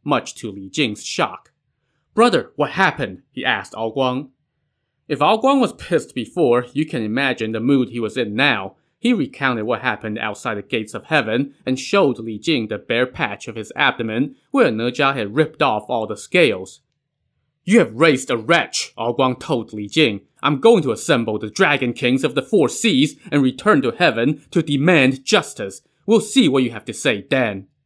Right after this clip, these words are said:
And with that, Ao Guang turned into a wisp of smoke and disappeared. Li Jing stamped his foot and lamented, "This has gotten even more out of hand. What should I do now?" Ne Zha kneeled and said, "Father, mother, don't worry.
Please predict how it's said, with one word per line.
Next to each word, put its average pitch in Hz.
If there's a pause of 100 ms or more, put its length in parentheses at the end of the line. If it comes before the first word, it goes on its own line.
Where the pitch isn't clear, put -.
(500)
And 123
with 110
that, 135
Ao 120
Guang 131
turned 135
into 127
a 104
wisp 143
of 117
smoke 151
and 101
disappeared. 113 (500)
Li 120
Jing 117
stamped 135
his 117
foot -
and 117
lamented, 113 (480)
"This 220
has 170
gotten 175
even 170
more 240
out 135
of 117
hand. 110
What 196
should 196
I 160
do 160
now?" 131 (720)
Ne 127
Zha 135
kneeled 143
and 110
said, 98 (380)
"Father, 180 (100)
mother, 120 (220)
don't 151
worry. 107